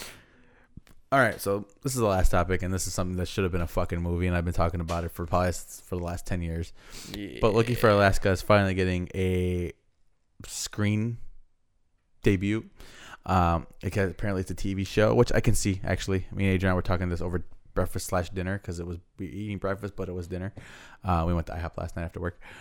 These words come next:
Speaker 1: and,
Speaker 2: Burger.
Speaker 1: uh,
Speaker 2: Very cool.
Speaker 1: and, uh, we were talking about it, and I can't see how they're gonna split up, uh, this book and kinda make it a series. Very easily, you could end season, season one with a particular event in the book and then carry it on after the fact.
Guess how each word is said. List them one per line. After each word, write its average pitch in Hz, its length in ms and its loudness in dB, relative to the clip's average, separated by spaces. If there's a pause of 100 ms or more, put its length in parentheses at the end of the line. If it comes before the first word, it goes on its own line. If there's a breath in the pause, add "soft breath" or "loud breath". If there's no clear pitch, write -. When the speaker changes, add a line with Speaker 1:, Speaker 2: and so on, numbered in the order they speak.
(180 loud breath)
Speaker 1:
and, 87 240 4
Speaker 2:
Burger. 85 340 2
Speaker 1:
uh, - 40 -18
Speaker 2:
Very 113 280 -12
cool. - 160 -20 (300)
Speaker 1:
and, 92 300 4
uh, 87 80 4
we 90 80 4
were 90 60 4
talking 101 240 4
about 101 240 4
it, - 60 -16 (160)
and 101 100 2
I 95 100 4
can't 101 300 -2
see 98 120 2
how 92 160 2
they're 87 120 0
gonna 92 200 -2
split 90 280 -2
up, - 300 -2 (1000)
uh, 92 260 4
this 90 160 -2
book - 280 -2
and 85 160 -2
kinda 92 180 0
make 90 140 0
it 87 80 -2
a 87 60 -2
series. 95 500 -4 (520 loud breath)
Very 92 200 2
easily, 87 300 -4
you 87 100 -4
could - 160 -6
end 90 180 -6
season, 90 380 -6 (240)
season 90 360 -4
one 90 220 -2
with 82 200 -8
a 82 60 -10
particular 87 520 -8
event 87 200 -6
in 90 120 -8
the 85 80 -6
book 85 300 -8 (380 soft breath)
and 82 260 -6
then 80 140 -6
carry 82 260 -2
it 82 80 -8
on 82 100 -8
after 85 240 -10
the - 120 -16
fact. - 320 -12